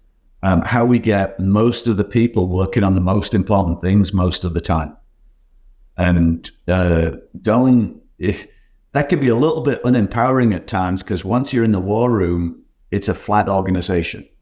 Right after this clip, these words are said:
That, that there is no management interference. Um, you need that in peacetime, don't get me wrong, but in wartime, when you've got a fire burning, you have to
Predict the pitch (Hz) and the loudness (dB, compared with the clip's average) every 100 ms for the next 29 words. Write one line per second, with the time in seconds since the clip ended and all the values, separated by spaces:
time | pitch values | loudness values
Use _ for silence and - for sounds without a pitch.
0 | _ - 98 98 98 - 98 110 113 117 | _ -8 -6 -4 -6 -2 2 2 2 2
1 | 110 101 110 117 117 110 104 101 - 101 | 2 0 0 0 0 2 2 2 0 -4
2 | - 101 95 98 101 104 - _ _ _ | -4 -2 0 0 -2 -6 -16 _ _ _
3 | _ _ _ - 104 104 101 98 95 95 | _ _ _ -2 2 4 2 2 0 -2
4 | - 117 113 143 147 131 123 123 135 120 | -4 0 2 2 2 -2 -2 -2 0 0
5 | - 92 90 101 101 104 104 98 80 90 | -2 -2 0 0 0 0 0 2 0 -2
6 | - - 98 95 92 110 139 127 107 90 | -6 -2 0 0 0 -2 -2 0 0 0
7 | 92 104 120 120 98 - 104 117 95 90 | 2 2 2 0 -2 -2 0 0 0 0
8 | 90 87 90 90 117 120 - 104 101 90 | 2 0 -2 -4 -4 -4 -2 0 0 -2